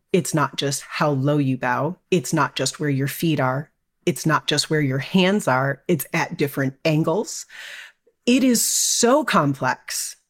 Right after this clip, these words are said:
And I thought I understood what bowing meant. Oh, it's a sign of respect. It is so much more nuanced than that. And I think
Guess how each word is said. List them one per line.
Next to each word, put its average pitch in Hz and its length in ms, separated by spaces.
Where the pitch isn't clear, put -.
And 185 160
I 320 140
thought 196 220
I 165 180
understood 156 580
what 151 180
bowing 147 400
meant. 139 540
Oh, 277 140
it's - 120
a 160 60
sign 190 260
of 165 120
respect. - 600
It 190 120
is 175 140
so 185 240
much 175 260
more 151 200
nuanced 147 720
than 127 240
that. - 560
And 196 160
I 190 100
think 196 540